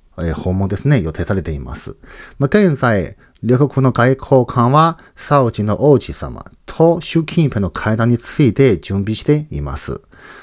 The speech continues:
王毅外務長官は言いました。サウジとの外交関係を最優先にしますよと。この数年間ですね、まあ、中国とサウジの関係はとてもいいんですよ。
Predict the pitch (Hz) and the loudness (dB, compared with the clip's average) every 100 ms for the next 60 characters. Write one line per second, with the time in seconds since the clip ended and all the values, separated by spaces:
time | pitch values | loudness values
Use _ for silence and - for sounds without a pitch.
0 | - 165 165 107 117 139 - 107 104 104 | 0 4 4 4 2 0 0 -4 0 0
1 | - 127 110 - 95 113 135 110 90 82 | 0 0 0 0 2 2 2 0 -2 -2
2 | 78 - - - - - - - - 139 | -6 -8 -10 -14 -20 -20 -20 -4 2 2
3 | 107 - - 160 139 120 - 104 110 113 | 0 -2 -2 -2 0 -2 0 -2 0 -2
4 | 113 - 110 117 123 131 95 - 104 120 | -2 -2 -2 0 2 2 2 -2 0 0
5 | - 78 69 101 107 - 113 135 - - | 0 -6 -4 -2 -2 0 2 2 0 -12
6 | - - - - - 131 135 - - 143 | -12 -20 -20 -16 0 2 2 0 0 2
7 | 117 - 80 71 - 113 90 76 - - | 2 -2 -6 -8 -4 0 0 -4 -12 -20
8 | - 113 107 - 151 113 113 - 139 113 | -8 -6 -4 2 2 2 -2 0 0 0
9 | 98 - 117 117 127 131 131 123 135 135 | -4 -2 -2 0 2 2 2 2 4 4
10 | 123 87 - 80 71 | 2 0 -4 -4 -4